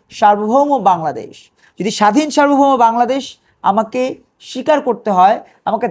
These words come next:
ধারণ করতে হয়, সেক্ষেত্রে অবশ্যই যে নামগুলো চলে আসবে প্রথম দশ জনের, সেখানে শেখ মুজিবুর রহমানের নাম আছে।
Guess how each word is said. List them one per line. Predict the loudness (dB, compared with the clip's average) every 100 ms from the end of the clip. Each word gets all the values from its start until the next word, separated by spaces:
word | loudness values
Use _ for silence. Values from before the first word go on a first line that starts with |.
| 0
ধারণ | 0 0 -2
করতে | -4 -2
হয়, | 0 2 2 0 -12 _
সেক্ষেত্রে | -6 -2 -4 -6 -10 -10 _ -4
অবশ্যই | -2 0 -2 -4 -4
যে | 0 2
নামগুলো | 2 0 -2 -4 -2
চলে | 0 4
আসবে | 4 2 -2 -4
প্রথম | -6 -8 -8 -4
দশ | 0 0 0 -2
জনের, | -2 -2 -6 -10 _ _
সেখানে | -10 -6 -6 -6 -12 -18 _ _ _
শেখ | -6 -4
মুজিবুর | -6 -8 -8 -6
রহমানের | -8 -10 -12
নাম | -14 -16
আছে। | -18 -20